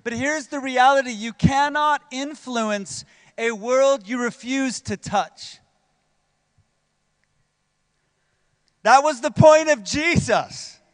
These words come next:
that Jesus came and he touched humanity, he touched the world. We can't influence culture if we're afraid of culture. And we've got to learn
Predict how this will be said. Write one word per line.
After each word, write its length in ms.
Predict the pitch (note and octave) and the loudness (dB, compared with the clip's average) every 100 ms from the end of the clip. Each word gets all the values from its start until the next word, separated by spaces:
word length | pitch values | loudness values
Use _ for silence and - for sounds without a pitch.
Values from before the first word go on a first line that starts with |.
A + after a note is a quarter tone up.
| _ _ _ _ _ _ _ _ _ - | _ _ _ _ _ _ _ _ _ -6
that 200 | A3+ A#3 | -6 -4
Jesus 480 | A3+ D4+ B3+ C4+ - | -4 -4 -6 -8 0
came 680 | - C#4 D4 D4 G#3+ B2 _ _ - | 2 2 -2 -4 -8 -14 _ _ -8
and 140 | A#3+ | -4
he 100 | C4 | -4
touched 760 | - - C4+ C#4+ C4+ - - - _ | -6 -2 2 2 2 -12 -14 -16 _
humanity, 720 | - C4 B3 C4+ C#4 B3+ B3+ | -10 -8 -4 -2 -2 -6 -8
he 60 | A#3 | -8
touched 600 | - B3+ C#4 - - - | -4 -2 -2 -4 -14 -10
the 100 | C4 | -8
world. 560 | B3 C4 C4 G#3 C3 _ _ _ _ _ _ _ _ _ _ _ - | -2 -2 0 -2 -8 _ _ _ _ _ _ _ _ _ _ _ -10
We 160 | A#3+ | -8
can't 400 | - C#4 D4+ C#4+ - | -6 -4 -4 -4 -8
influence 920 | C#4 D#4 C#4+ C4 C#4 C4+ A#3 - - _ _ | -8 -8 -10 -6 -4 -4 -6 -14 -18 _ _
culture 760 | - C4+ D4+ D#4 - G3 E3+ F3+ _ _ _ _ - | -4 0 0 -2 -10 -10 -10 -16 _ _ _ _ -6
if 200 | B3 - | -6 -4
we're 200 | C4 B3+ | -2 -2
afraid 560 | A3 - C4 C#4 D4+ C4 | -2 -6 0 0 0 -8
of 160 | F3+ | -8
culture. 480 | - F#3+ - - A#2 _ _ _ _ _ _ _ _ _ _ | -8 -8 -10 -20 -20 _ _ _ _ _ _ _ _ _ _
And 120 | - A3 | -8 -6
we've 140 | G#3 | -4
got 160 | B3 B3+ | 0 0
to 80 | |
learn 320 | B3+ B3 C4 | 0 -4 -4